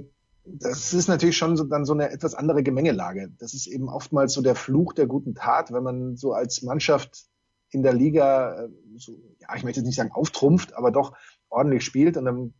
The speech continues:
landen eben die Spieler hier und die Spieler da und dann bleibt, äh, oftmals nicht so viel übrig. Das Gefühl hat man bei den Stuttgartern, oder ich hab's zumindest. Ähm, bei den Gladbachern bin ich mir noch nicht so sicher, welches Gefühl ich da tatsächlich haben will. Ich, ich hatte einen sehr guten Eindruck Anfang der Saison.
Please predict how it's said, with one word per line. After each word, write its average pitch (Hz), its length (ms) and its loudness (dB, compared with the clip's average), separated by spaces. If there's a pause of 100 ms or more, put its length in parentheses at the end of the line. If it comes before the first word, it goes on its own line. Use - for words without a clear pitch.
(640)
landen 147 320 -2
eben 139 260 0
die 131 120 2
Spieler 139 320 4
hier 147 280 4
und 127 200 -8
die 120 80 -6
Spieler 131 260 0
da 117 220 4
und 131 180 -6
dann 131 220 -6 (320)
bleibt, - 340 -8
äh, 120 220 -6 (340)
oftmals 127 400 -4
nicht 131 160 -4
so 135 100 2
viel 131 140 0
übrig. 123 380 0
Das - 420 -4
Gefühl 151 320 2
hat 156 140 2
man 151 100 0
bei 135 80 4
den 135 100 -2
Stuttgartern, 160 760 -4
oder 117 100 -4
ich 139 140 -4
hab's 165 180 -2
zumindest. 156 420 -2 (960)
Ähm, 135 520 2 (160)
bei 135 280 2
den 131 160 -2
Gladbachern 147 500 0
bin 151 100 -4
ich 160 80 -2
mir 170 80 -2
noch 165 100 -2
nicht 151 120 -6
so 165 80 -4
sicher, 190 260 -2
welches 123 280 0
Gefühl 143 260 -2
ich 131 80 -4
da 135 140 4
tatsächlich 139 420 -2
haben 123 340 -2
will. 101 160 -4
Ich, - 240 -14
ich - 140 -10
hatte 135 120 0
einen 135 60 0
sehr 123 120 2
guten 165 240 -2
Eindruck 151 300 0
Anfang 160 260 -4
der 143 100 2
Saison. 135 400 0